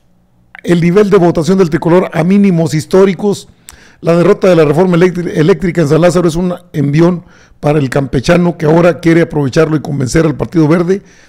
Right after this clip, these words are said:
de sumarse al frente opositor de cara al dos mil veintitrés. Moreno Cárdenas tiene buena relación con el senador Manuel Velasco, pero todavía mejor con Jorge Emilio González,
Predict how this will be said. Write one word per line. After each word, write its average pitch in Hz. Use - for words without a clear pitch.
de -
sumarse 147
al 151
frente 165
opositor 143
de 156
cara 160
al 139
dos 127
mil 135
veintitrés. 123
Moreno 185
Cárdenas 190
tiene 170
buena 165
relación 143
con 165
el 135
senador 139
Manuel 147
Velasco, 160
pero 151
todavía 202
mejor 175
con 151
Jorge 131
Emilio 170
González, 160